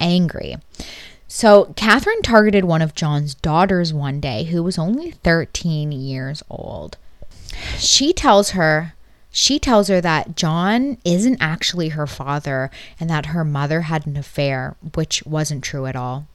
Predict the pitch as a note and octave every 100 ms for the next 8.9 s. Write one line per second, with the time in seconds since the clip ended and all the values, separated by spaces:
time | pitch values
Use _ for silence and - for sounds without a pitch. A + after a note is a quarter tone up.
0 | - - - - - A3 C4 C#4+ F3+ A#3+
1 | - F4+ C#4 G3 - E3+ - D#3 D#3 -
2 | - D3+ D3 D#3 D3+ - D3+ C#3+ D3 -
3 | - D3 C#3 B2 B2+ - D3+ D3+ D3 D3
4 | D3+ - - - - - - F#3+ G#3 -
5 | - F3+ F#3+ C4 D#4 E4 - - G3 F3
6 | E3 E3 E3 - E3+ D#3 C#3 C#3 D3 -
7 | - - E3 - F3 F#3+ G3+ A3+ G#3+ -
8 | - - D#3+ D#3 B2+ D#2+ E2+ D#3+